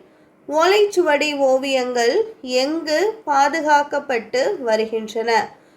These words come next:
ஓலைச்சுவடி ஓவியங்கள் எங்கு வைத்து பாதுகாக்கப்பட்டு வருகின்றன?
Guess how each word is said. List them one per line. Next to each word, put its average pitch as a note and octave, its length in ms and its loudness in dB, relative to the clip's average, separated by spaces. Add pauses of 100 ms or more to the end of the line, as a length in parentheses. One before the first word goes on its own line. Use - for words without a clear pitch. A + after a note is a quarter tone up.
(240)
ஓலைச்சுவடி C#4 880 0
ஓவியங்கள் B3 880 2
எங்கு D4 480 -2
வைத்து C4 640 2
பாதுகாக்கப்பட்டு C4+ 1300 0
வருகின்றன? A3+ 840 -2